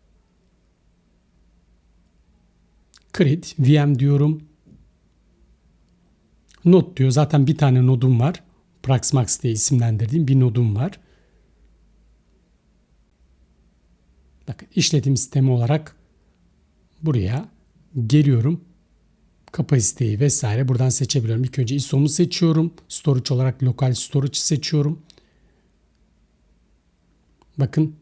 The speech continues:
ne kuracaksınız diyor. Microsoft mu, Linux mu, ne diğer işletim sistemleri? Linux diyorum. Çekirdeği bu olacak diyorum. Sistem bölümündeyim.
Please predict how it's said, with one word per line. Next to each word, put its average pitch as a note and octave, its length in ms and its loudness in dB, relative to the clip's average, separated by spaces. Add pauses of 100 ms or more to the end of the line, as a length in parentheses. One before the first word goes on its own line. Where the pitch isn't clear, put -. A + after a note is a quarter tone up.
(120)
ne D3+ 120 4
kuracaksınız A#2+ 800 0
diyor. C3+ 260 2 (440)
Microsoft C3+ 600 0
mu, C3+ 240 2
Linux C3+ 460 2
mu, C3 280 2 (440)
ne C#3+ 100 2 (320)
diğer B2+ 420 2
işletim - 440 -6
sistemleri? C#3 460 -2
Linux D3+ 340 2
diyorum. C3 320 -6 (580)
Çekirdeği A#2+ 540 0
bu D3+ 140 2
olacak A2+ 460 -6
diyorum. F3 380 0 (920)
Sistem - 640 0 (1000)
bölümündeyim. C3 760 2